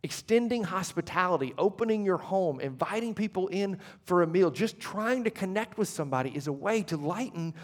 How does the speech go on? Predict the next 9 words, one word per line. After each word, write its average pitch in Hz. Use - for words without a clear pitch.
the 180
load 202
for 160
people. 123
Here's 180
why. 190
Hospitality 185
builds 165
relationships, 147